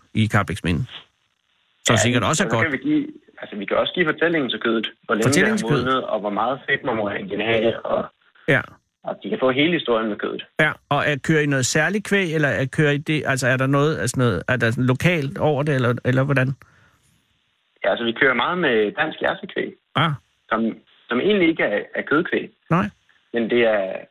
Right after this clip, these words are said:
Speaker 2: det er fordi, det er en kvægtype, der vokser meget langsomt.
Speaker 1: Ja.
Speaker 2: Og mange af dem er malkekøer.
Speaker 1: Ja.
Speaker 2: Men altså, i og med, den vokser langsomt, så får den også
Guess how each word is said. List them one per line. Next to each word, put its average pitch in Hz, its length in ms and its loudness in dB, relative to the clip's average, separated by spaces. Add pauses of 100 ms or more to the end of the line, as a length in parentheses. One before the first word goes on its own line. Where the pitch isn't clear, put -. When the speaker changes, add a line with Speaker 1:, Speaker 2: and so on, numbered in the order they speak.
(180)
Speaker 2:
det 147 80 2
er - 40 2
fordi, 151 200 0
det 131 140 2
er 120 40 4
en 107 200 -4
kvægtype, 147 340 0
der 110 60 0
vokser 135 300 0
meget 120 220 2
langsomt. - 360 -6 (140)
Speaker 1:
Ja. 120 160 4
Speaker 2:
Og - 60 -8
mange 127 220 2
af 131 60 2
dem 127 80 -2
er 117 40 2 (100)
malkekøer. - 440 -6 (200)
Speaker 1:
Ja. 123 160 4 (840)
Speaker 2:
Men 107 120 0 (460)
altså, 110 160 -2
i 147 120 4
og 160 60 4
med, 143 100 2
den 131 100 -2
vokser 135 280 -2
langsomt, 127 420 -6
så 131 120 -8
får 139 60 2
den 127 160 2
også - 120 -10